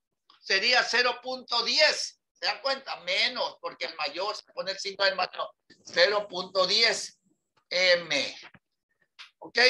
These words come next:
Sigamos, igual. Este positivo, este negativo se restan. Quince menos diez, cinco.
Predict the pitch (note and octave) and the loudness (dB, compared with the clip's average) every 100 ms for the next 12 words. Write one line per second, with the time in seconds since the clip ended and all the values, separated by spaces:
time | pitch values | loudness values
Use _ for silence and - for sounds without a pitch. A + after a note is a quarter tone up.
0 | B3 - _ _ _ - _ - A#3+ A#3+ | 2 -6 _ _ _ -20 _ -8 0 4
1 | G#3 E3 D3 F#3+ G3 F3+ F3 - - - | 4 2 -10 -12 0 4 4 4 -2 -12
2 | _ _ _ _ _ _ _ _ _ _ | _ _ _ _ _ _ _ _ _ _
3 | _ G#3 G#3 B3 - A3 A3+ A#3 B3 A#3+ | _ -2 0 0 0 -2 -2 0 0 2
4 | A#3 A3 G#3+ - B3+ A#3+ G#3+ G3+ A3+ - | 2 2 2 0 -2 0 0 2 0 0
5 | F3+ - A#3+ A3 A3+ A3+ G3+ G#3+ C4 C4 | -6 -4 -6 -6 -6 -6 -6 -2 -2 -2
6 | - _ _ - - F3 D#3+ D#3+ - F#3+ | -6 _ _ -20 -6 -4 -4 -6 -8 -6
7 | A#3+ - | -6 -10